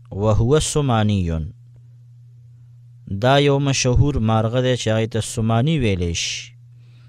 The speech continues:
سمانی مړزانو ته ویلی شي. نو من ترنجبین او سلوا مړزان.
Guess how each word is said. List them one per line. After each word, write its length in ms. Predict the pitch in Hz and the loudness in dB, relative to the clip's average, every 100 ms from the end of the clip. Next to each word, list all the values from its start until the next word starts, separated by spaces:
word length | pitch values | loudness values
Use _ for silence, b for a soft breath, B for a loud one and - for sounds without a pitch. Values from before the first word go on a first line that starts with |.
| b - - | b -14 -4
سمانی 480 | 110 110 113 127 156 | -2 0 0 0 0
مړزانو 640 | 139 113 113 107 117 107 95 | 0 0 0 0 0 0 -2
ته 140 | - | -4
ویلی 360 | 90 87 85 82 | -4 -4 -4 -6
شي. 260 | - 85 87 - - - - - - - - B B B B B B B - - | -8 -10 -12 -16 -20 -20 -20 -20 -20 -20 -20 B B B B B B B -16 -4
نو 220 | 107 110 | 0 2
من 300 | 120 147 147 | 2 0 2
ترنجبین 800 | - 143 143 127 127 127 147 147 | 4 4 2 0 -2 0 -2 -2
او 160 | 123 127 | -2 -2
سلوا 880 | 120 - 110 110 113 120 135 147 147 - - | -2 -2 -2 0 2 2 2 2 -2 -12 -16
مړزان. 720 | - 113 113 113 107 117 101 | -4 0 2 0 2 0 0